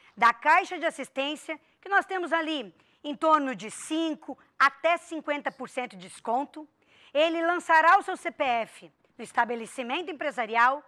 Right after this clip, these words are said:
e automaticamente irá reduzindo a sua anuidade. E mais, se ao final ele tem um valor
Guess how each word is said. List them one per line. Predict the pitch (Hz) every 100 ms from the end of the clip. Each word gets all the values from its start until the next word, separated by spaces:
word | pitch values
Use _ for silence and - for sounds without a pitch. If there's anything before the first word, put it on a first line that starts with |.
| _ _ _ -
e | 311 320 330
automaticamente | 339 359 359 349 320 285 294 311 - - 277 247 254 311 - 285
irá | 269 294
reduzindo | 269 226 196 269 302 - _ -
a | 339 339
sua | - 330
anuidade. | 330 330 247 233 196 - _ _ _ _ _ -
E | 349 381
mais, | 339 339 285 220 - - _ _ _ _
se | - 311
ao | 392
final | 440 403 370 285 240 175 - _ _ _ -
ele | 247 285 320 320
tem | 311 294
um | 277 269
valor | 302 277 247 220